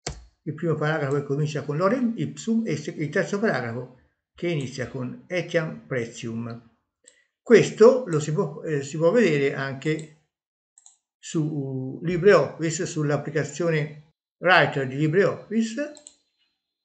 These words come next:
Facciamo lo stesso procedimento, tenendo premuto C T R L, selezioniamo il primo paragrafo, poi selezioniamo il terzo paragrafo,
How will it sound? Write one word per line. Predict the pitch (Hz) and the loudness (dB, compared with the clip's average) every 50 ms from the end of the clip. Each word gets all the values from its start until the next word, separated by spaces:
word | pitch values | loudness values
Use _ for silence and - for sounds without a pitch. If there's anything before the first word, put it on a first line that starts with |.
| _ _ _ | _ _ _
Facciamo | - 131 127 - 175 165 156 147 147 143 | -12 -10 -2 0 0 2 2 2 2 0
lo | 135 | -2
stesso | 143 - 165 147 - - 147 143 135 135 143 - - | -2 -2 -4 -4 -2 -2 -4 -4 -4 -4 -10 -14 -12
procedimento, | _ 151 143 151 180 214 247 233 170 143 127 117 - - 180 214 226 - - - - _ _ _ _ _ _ _ _ _ | _ -8 -4 -2 0 2 2 2 2 2 0 -4 -4 -4 -4 -4 -6 -8 -16 -20 -20 _ _ _ _ _ _ _ _ _
tenendo | - 160 160 170 170 170 156 156 | 0 2 4 4 4 4 2 2
premuto | 139 151 160 180 170 151 | 2 2 0 0 0 -2
C | 151 156 151 156 | -2 -2 -2 -2
T | - | 2
R | 160 165 175 196 208 190 175 190 214 | 4 4 6 6 6 6 6 6 6
L, | 226 220 208 - | 6 4 4 2
selezioniamo | - - 160 151 147 - 151 151 156 151 147 143 139 - - | -2 -2 -4 -4 -2 -2 0 0 2 2 0 0 -2 -4 -6
il | 170 156 151 - | -4 -4 -4 -4
primo | - 226 240 214 170 135 | -2 0 2 2 2 2
paragrafo, | 117 135 131 131 127 123 120 131 131 131 - 214 240 247 - - - - _ _ _ - - _ _ _ _ _ _ | 0 -2 -2 -2 -2 -4 -4 -6 -8 -6 -2 -2 -2 -2 -4 -10 -18 -20 _ _ _ -20 -20 _ _ _ _ _ _
poi | - 165 | 0 0
selezioniamo | 147 - 156 143 151 - 147 151 156 156 147 143 | 2 2 0 0 0 0 0 0 2 0 0 0
il | 139 131 127 | -2 -4 0
terzo | - 208 208 185 - - 151 131 | 4 6 6 6 4 2 -4 -4
paragrafo, | 143 143 139 135 131 127 127 127 131 127 - - 226 247 - - - - | -2 -2 0 0 0 -2 -2 -4 -6 -8 -4 -2 -2 -2 -4 -8 -16 -20